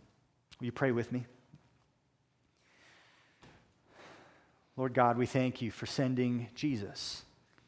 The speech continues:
to be our Savior. Such a simple truth that is probably not new for many.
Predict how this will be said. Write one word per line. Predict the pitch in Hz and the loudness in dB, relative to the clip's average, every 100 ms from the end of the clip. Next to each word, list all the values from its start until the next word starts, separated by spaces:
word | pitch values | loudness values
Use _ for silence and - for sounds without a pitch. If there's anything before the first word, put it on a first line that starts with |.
| _ - _ _ _ | _ -20 _ _ _
to | - 113 | -4 -2
be | 127 127 127 143 - - _ _ _ - | 2 0 0 -4 -12 -20 _ _ _ -10
our | 101 | -8
Savior. | - 107 95 104 - _ _ _ _ _ _ _ _ _ _ _ _ - | -6 -6 -6 -12 -16 _ _ _ _ _ _ _ _ _ _ _ _ -18
Such | - 151 135 | -4 -2 -2
a | |
simple | - 156 135 | 0 0 0
truth | 131 - 135 139 - | -2 2 2 2 2
that | 123 120 | 0 0
is | 127 - | -6 2
probably | 143 139 123 123 | 4 6 4 2
not | 127 135 131 | 4 4 2
new | 127 143 | 0 -2
for | - | -2
many. | 117 120 110 95 | -4 -4 -6 -10